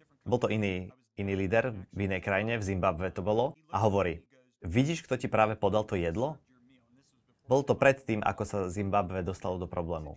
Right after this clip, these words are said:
„Vidíš, kto ti práve podal jedlo?“ „Áno. Tá osoba je hlavou tajných služieb pre celý národ.“ Povedal som, „A, a on mi, on mi podal večeru?“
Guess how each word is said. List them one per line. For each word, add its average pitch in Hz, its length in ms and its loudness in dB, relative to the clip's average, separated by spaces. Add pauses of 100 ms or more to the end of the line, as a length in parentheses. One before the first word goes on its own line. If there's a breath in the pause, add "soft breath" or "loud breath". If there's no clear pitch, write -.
(160)
„Vidíš, 131 380 0
kto 131 80 -4
ti 113 80 -8
práve 101 240 2
podal 104 320 0
jedlo?“ 117 320 -4 (160)
„Áno. 151 260 -4 (540 soft breath)
Tá 104 160 -4
osoba 113 400 4
je 98 80 2
hlavou 107 400 4
tajných 113 320 0
služieb 98 560 -2
pre 90 160 -4
celý 117 320 2
národ.“ 87 320 -2 (1300)
Povedal 85 320 -2
som, 85 240 -12 (480)
„A, - 160 -4 (400)
a - 20 0 (140)
on 95 80 -2
mi, 98 160 0 (160)
on 95 100 -4
mi 107 140 0
podal 98 320 2
večeru?“ 135 480 -4